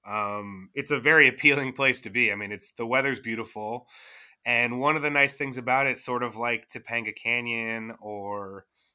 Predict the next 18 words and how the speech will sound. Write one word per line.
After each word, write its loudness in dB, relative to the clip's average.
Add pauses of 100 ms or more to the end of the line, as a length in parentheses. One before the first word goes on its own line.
(100)
Laurel 0
Canyon, -2 (100)
is -6
it, -4
is -4
that 2
it's -4
retained -2
a -2
little -6
bit -2
of -6
its -6
seventies -4
charm. -6 (280)
I -12
mean, -4 (720)
like, -2